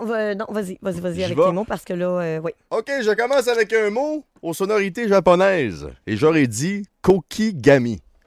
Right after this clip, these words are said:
Speaker 2: Si t'avais à deviner, kokigami, qu'est-ce que ça veut dire ? Et j'invite les auditeurs à participer également sur la messagerie quatre un huit six sept zéro neuf zéro neuf huit. Kokigami.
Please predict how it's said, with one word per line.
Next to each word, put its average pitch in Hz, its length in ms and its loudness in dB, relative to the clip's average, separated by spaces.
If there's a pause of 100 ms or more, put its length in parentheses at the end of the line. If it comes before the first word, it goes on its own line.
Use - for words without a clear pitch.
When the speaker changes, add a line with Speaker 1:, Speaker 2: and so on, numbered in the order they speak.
(140)
Speaker 2:
Si - 140 -10
t'avais 156 220 -2
à 170 80 2
deviner, 120 560 -4 (160)
kokigami, 131 1040 0 (140)
qu'est-ce 147 180 0
que 120 80 -2
ça 107 140 0
veut 101 160 0
dire ? 110 180 2
Et 92 80 0
j'invite 98 300 -2
les 92 100 -4
auditeurs 92 340 -2
à 95 60 0
participer - 440 -6
également 92 360 -2
sur 95 120 -8
la 85 80 -6
messagerie 85 440 -8
quatre 95 220 -4
un 90 60 -4
huit 104 180 -4
six 90 100 -10
sept 95 200 -8
zéro 87 200 -4
neuf 101 120 -6
zéro 82 200 -4
neuf 87 180 -6
huit. 127 260 -2 (440)
Kokigami. 127 1000 0